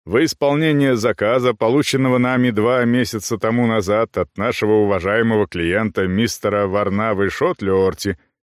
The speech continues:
имеем честь направить по вашему адресу ящик Шато Марго марки «Антилопа» с фиолетовой печатью. Номер и маркировку смотри на полях.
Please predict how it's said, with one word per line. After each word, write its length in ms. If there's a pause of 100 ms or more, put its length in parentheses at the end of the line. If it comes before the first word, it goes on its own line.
(300)
имеем 440
честь 440
направить 600
по 120
вашему 460
адресу 440
ящик 500
Шато 360
Марго 480
марки 520
«Антилопа» 800
с 120
фиолетовой 680
печатью. 680 (680)
Номер 460
и 40
маркировку 680
смотри 460
на 140
полях. 480